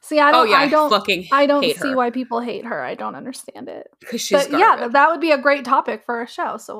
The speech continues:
Speaker 1: I'll write
Speaker 2: <laughs> Yeah.
Speaker 1: that down too.
Speaker 2: Yeah, I will do a lovely takedown on Ms. Rachel.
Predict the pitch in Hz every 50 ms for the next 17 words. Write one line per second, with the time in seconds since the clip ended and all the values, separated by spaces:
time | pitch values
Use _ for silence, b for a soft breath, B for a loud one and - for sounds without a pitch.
0 | 330 330 - - 311 240 262 320 285 254 226 - 285 285 285 269 - 370 349 247
1 | - 403 330 - - 240 208 165 - 208 247 254 262 247 233 233 233 247 220 170
2 | 160 175 180 196 196 190 220 240 254 277 262 247 247 240 220 214 240 208 185 190
3 | - 165 165 165 170 175 175 175 175 - - _ - 185 190 190 185 175 170 170
4 | 175 180 170 - - - - 180 180 180 170 170 170 165 - 175 - - - -
5 | _